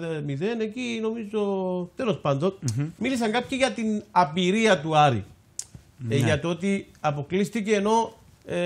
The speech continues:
Speaker 1: πήρε καλό αποτέλεσμα. Μπορούσε φυσικά, θυμάμαι,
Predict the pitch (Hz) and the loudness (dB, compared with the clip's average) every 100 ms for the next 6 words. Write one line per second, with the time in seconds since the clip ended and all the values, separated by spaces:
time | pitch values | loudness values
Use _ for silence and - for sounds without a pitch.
0 | 175 175 175 202 - 220 220 190 190 226 | 0 0 -2 -4 -2 0 2 4 6 4
1 | 208 160 135 127 185 220 214 185 165 185 | 4 2 -2 -2 -2 0 -2 0 0 0
2 | 180 165 143 185 180 170 185 185 | -2 -4 -4 -4 -2 0 2 2